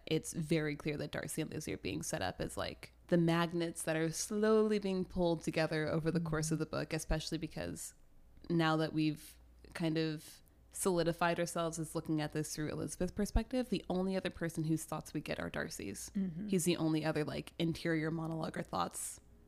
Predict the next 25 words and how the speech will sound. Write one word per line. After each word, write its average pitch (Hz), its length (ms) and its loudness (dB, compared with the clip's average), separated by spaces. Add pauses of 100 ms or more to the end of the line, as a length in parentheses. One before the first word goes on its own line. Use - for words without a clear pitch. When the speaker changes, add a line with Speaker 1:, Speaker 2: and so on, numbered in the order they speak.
(160)
Speaker 1:
we 165 100 0
get. - 280 -6 (600)
Speaker 2:
Yeah, 170 280 2
and 190 320 2
let's - 280 -4
talk - 320 -2
about 156 420 2 (260)
that 143 360 2
because, 170 580 -2 (140)
as 202 180 4
we 202 80 2
said 175 200 2
last 151 200 2
time, 151 200 2
we 165 100 0
re-, 160 180 -2 (100)
we 185 80 0
can't - 240 0
be 165 120 0
plot - 420 -2
agnostic 143 760 -2
about 170 180 0
Pride 151 160 0
and 151 100 -4
Prejudice. - 420 -4